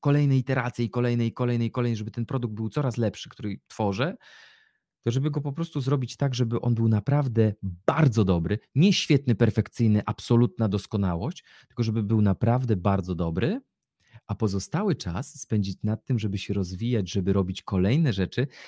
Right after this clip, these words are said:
żeby uczyć się kolejnych rozwiązań, metod, że kolejny nasz,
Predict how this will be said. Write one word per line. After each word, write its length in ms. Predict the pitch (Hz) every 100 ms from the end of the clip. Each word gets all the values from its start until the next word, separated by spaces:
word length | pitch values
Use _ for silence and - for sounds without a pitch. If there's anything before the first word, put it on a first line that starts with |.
| -
żeby 280 | 104 101 110 -
uczyć 460 | 139 226 226 143 -
się 160 | -
kolejnych 480 | 110 107 104 98 95
rozwiązań, 460 | 98 90 101 95 92
metod, 340 | 87 - 190 - - -
że 120 | 113
kolejny 340 | - 208 190
nasz, 240 | 156 104